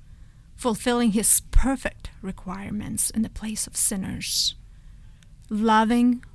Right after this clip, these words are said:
obeying, and enjoying him perfectly. Furthermore, Jesus bore the full wrath of God upon the cross,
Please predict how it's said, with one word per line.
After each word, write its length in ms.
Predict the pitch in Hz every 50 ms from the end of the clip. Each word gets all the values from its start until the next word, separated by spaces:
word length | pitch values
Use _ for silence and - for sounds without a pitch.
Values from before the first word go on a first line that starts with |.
| - -
obeying, 720 | 208 208 175 165 202 202 208 220 226 233 233 240 240 226
and 160 | - 226 220 214
enjoying 600 | 208 208 208 185 - - 214 214 226 220 226 226
him 240 | 196 247 226 202 - -
perfectly. 760 | - - 208 220 - - 156 - - - 135 127 135 214 180 - - - - - - - - - - - - - - - - - - - - - - - - - - - - - - - - - - - - - -
Furthermore, 840 | - - - 269 262 247 233 240 214 196 180 190 196 202 208 208 196 - - - - - - -
Jesus 400 | - 254 247 240 233 240 208 190
bore 280 | 180 214 254 240 247
the 140 | 247 214 233
full 640 | - - - - 262 240 240 240 247 262 262 254 247
wrath 480 | - 220 208 226 220 208 214 220 214 -
of 160 | 247 214 196
God 320 | 180 208 185 185 - 180 208
upon 280 | 202 190 202 202 214
the 80 | 214 247
cross, 800 | - - - 233 190 170 165 185 214 - - - - - -